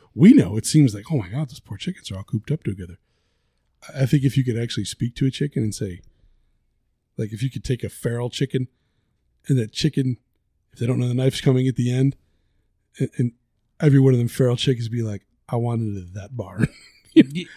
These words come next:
Speaker 1: You know what I
Speaker 2: but
Speaker 1: mean? I don't feel bad for the chicken.
Speaker 2: You know, you know what of a, uh, what a great game bird a, a truly wild chicken would make?
Speaker 1: Well,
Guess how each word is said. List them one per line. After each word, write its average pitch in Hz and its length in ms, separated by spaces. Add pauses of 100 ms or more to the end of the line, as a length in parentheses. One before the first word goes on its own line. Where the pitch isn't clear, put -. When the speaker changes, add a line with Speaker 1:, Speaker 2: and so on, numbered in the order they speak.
Speaker 1:
You 247 180
know 233 80
what 269 180
I - 40
Speaker 2:
but 247 60
Speaker 1:
mean? 262 240 (200)
I 165 60
don't 285 220
feel 262 160
bad 277 280
for 277 80
the 233 80
chicken. 269 460 (520)
Speaker 2:
You 156 120
know, 240 180
you 160 120
know 247 100
what 320 180
of 147 100
a, 104 80 (260)
uh, 98 200 (120)
what 113 140
a 104 80
great 98 520
game 98 340
bird 98 340
a, 85 140 (280)
a - 60 (560)
truly 127 400
wild 92 400
chicken 95 300
would 87 100
make? 82 300 (1300)
Speaker 1:
Well, 127 200